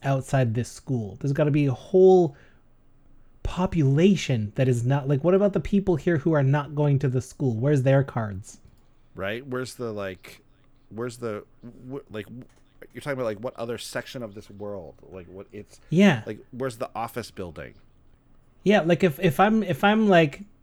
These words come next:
Speaker 1: you know, if I'm a Johnny and I planeswalk to Strixhaven, if I don't hit the school, like, is there a whole planet? Like, if, it's like Earth. It's like if you went to, if you planeswalk to Earth,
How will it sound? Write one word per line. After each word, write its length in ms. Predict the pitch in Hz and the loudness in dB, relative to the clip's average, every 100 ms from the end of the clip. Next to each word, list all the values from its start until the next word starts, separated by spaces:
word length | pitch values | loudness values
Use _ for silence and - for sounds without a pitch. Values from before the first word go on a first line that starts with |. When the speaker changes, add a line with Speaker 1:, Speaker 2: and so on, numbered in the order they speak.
| _ | _
Speaker 1:
you 360 | - 151 160 160 | -10 -4 2 4
know, 160 | 143 131 | 4 2
if 120 | - | 4
I'm 160 | 180 175 | 4 4
a 40 | |
Johnny 440 | 135 143 147 143 | 4 4 4 4
and 100 | 127 | 4
I 100 | 127 | 2
planeswalk 760 | 135 - 147 151 135 127 135 - - | 0 0 2 4 2 0 -2 -6 -2
to 140 | 135 | 0
Strixhaven, 840 | 127 - 139 - 123 110 107 104 - _ _ _ _ _ | 0 -2 -2 -2 -4 -4 -6 -10 -14 _ _ _ _ _
if 180 | - 131 | -4 2
I 100 | 143 | 4
don't 200 | 156 156 | 6 4
hit 180 | 175 165 | 2 0
the 80 | 139 | -2
school, 540 | - - 190 139 123 | -4 2 4 4 2
like, 220 | 123 131 | 0 0
is 120 | 139 131 | 2 2
there 140 | 143 | 2
a 40 | |
whole 260 | 127 - 156 | 2 0 -2
planet? 760 | 139 - 135 131 160 - - - _ | -2 -6 -4 -2 -2 -4 -12 -20 _
Like, 220 | 143 135 151 | -2 -2 -2
if, 160 | 135 | -4
it's 300 | 160 190 165 | -4 -4 -2
like 240 | 214 196 - | 0 -2 2
Earth. 300 | 190 135 - | 2 2 -2
It's 140 | 147 165 | -2 0
like 140 | 151 | 0
if 140 | 160 | 2
you 120 | 180 196 | 4 4
went 200 | 233 - | 4 4
to, 240 | 208 180 - - - | 4 4 2 -6 -2
if 140 | 139 | 0
you 60 | 220 | 0
planeswalk 580 | - 240 202 202 180 | 0 2 4 4 2
to 140 | - 190 | -2 0
Earth, 440 | 175 139 117 - | 2 2 0 -6